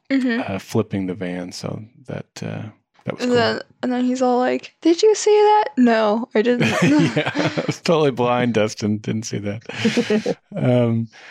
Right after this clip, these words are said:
Speaker 2: and then near the end, and we see it hinted at throughout the m-, movie, but, uh, there at the end,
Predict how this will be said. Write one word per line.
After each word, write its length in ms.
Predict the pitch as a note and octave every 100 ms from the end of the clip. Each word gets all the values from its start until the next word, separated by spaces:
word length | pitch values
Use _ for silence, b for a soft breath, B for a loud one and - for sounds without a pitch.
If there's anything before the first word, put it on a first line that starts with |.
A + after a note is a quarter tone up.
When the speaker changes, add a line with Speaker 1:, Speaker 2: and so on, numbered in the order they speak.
| B B B _ -
Speaker 2:
and 180 | D#3
then 440 | D#3 F#3 F#3 F3+ E3 - - -
near 880 | E3 D3+ D#3 D#3+ E3 E3 D#3 D3
the 580 | C#3 C3+ C3 C3 B2+ B2
end, 460 | B2+ C#3+ D3 A#2+ A#2
and 160 | C#3
we 120 | C#3 D3
see 360 | - - E3+
it 160 | C#3 - _ -
hinted 440 | - D#3 E3 B2
at 200 | A2 -
throughout 380 | A#2+ A2+ A2+ A#2
the 80 | A2+
m-, 220 | G#2+ G#2
movie, 480 | A2 G#2+ G2+ G#2 G#2
but, 540 | G2 _ G#2 G2+ -
uh, 160 | - -
there 520 | G#2+ - - A2 G#2+
at 100 | G#2
the 100 | G#2+ G#2
end, 300 | A2 G#2+ G2+